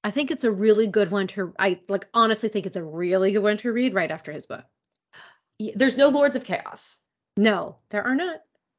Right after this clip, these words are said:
Speaker 2: Which I think is what makes it a palate cleanser.
Speaker 1: Absolutely.
Speaker 2: Uh, so the book jacket. Hippolyta Royale is running for her life.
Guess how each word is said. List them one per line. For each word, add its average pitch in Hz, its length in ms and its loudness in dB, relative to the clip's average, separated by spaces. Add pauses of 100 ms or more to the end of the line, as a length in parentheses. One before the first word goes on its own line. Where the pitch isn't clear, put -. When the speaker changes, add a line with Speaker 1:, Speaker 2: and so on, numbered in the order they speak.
(480)
Speaker 2:
Which 190 180 -4
I 185 80 2
think 156 360 -2
is 160 260 -2
what 151 160 0
makes 151 220 0
it 120 40 -4
a 117 60 -6
palate - 360 -12
cleanser. - 680 -10 (180)
Speaker 1:
Absolutely. 196 760 -4 (680)
Speaker 2:
Uh, 226 100 6
so 262 320 6
the 247 120 2
book 262 220 -2
jacket. 165 480 0 (1700)
Hippolyta 302 460 0
Royale 240 480 -2
is 185 180 -10
running 165 540 -4
for 180 120 -10
her 196 160 -6
life. 190 520 -8